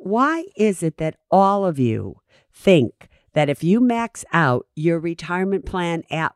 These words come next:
work, that disqualifies you from a Roth I R A or a traditional I R A? It does not. Can you all finally understand that you legally can have a four oh one K, a four oh three B, or a T S P at work,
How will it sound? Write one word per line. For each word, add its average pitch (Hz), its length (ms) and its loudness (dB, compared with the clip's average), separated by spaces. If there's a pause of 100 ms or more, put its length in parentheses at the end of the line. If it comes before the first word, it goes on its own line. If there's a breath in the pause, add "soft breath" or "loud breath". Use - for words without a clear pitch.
work, 135 520 0 (300 soft breath)
that 175 260 2
disqualifies 170 1200 -2
you 147 120 0
from 139 280 0
a 113 120 -4
Roth 113 400 -2
I 143 200 -2
R 151 240 -2
A 190 300 0 (120)
or 131 540 0 (280 soft breath)
a 185 80 2
traditional 208 680 -2
I 160 220 -2
R 147 180 -2
A? 147 120 -6 (120)
It 214 240 4 (140)
does 208 320 0
not. 214 380 -2 (280 loud breath)
Can 202 300 8
you 196 200 0
all 196 300 4
finally 202 640 -2
understand 185 840 -2
that - 140 -6
you 156 160 -4
legally 214 580 -2
can 202 220 -8
have 147 400 0 (340 loud breath)
a 113 120 -4
four 175 380 2
oh 185 40 2
one 180 220 -2
K, 175 320 -2
a 160 40 -4
four 170 300 0
oh 170 80 -2
three 175 240 -2
B, 175 220 -2
or 160 80 -2
a 160 80 -8
T 180 200 -2
S 165 160 -6
P 175 220 -2
at - 140 -4
work, 214 340 2